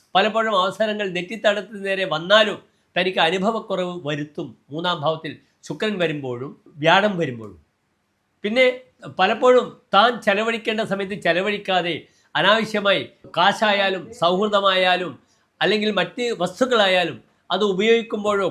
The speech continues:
കൊടുക്കുമ്പോഴോ അവിടെയൊക്കെ പിശുക്ക് കാണിച്ചിട്ട് അതിലൂടെ ഉണ്ടാകുന്ന പേരുദോഷമൊക്കെ വരുന്ന സമയമാണ്.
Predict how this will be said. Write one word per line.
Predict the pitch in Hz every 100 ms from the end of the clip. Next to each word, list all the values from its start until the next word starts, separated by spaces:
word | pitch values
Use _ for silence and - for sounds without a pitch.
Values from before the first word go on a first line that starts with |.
| 170
കൊടുക്കുമ്പോഴോ | 175 185 226 202 196 175
അവിടെയൊക്കെ | 165 208 214 - 202 -
പിശുക്ക് | - 214 226 311 240
കാണിച്ചിട്ട് | 214 208 170 185 190 185 - - 190
അതിലൂടെ | 208 247 247 233 220 220 - 180
ഉണ്ടാകുന്ന | 196 208 202 196 196 185
പേരുദോഷമൊക്കെ | 208 240 214 196 196 185 170 185
വരുന്ന | 165 165 175 139
സമയമാണ്. | 131 127 104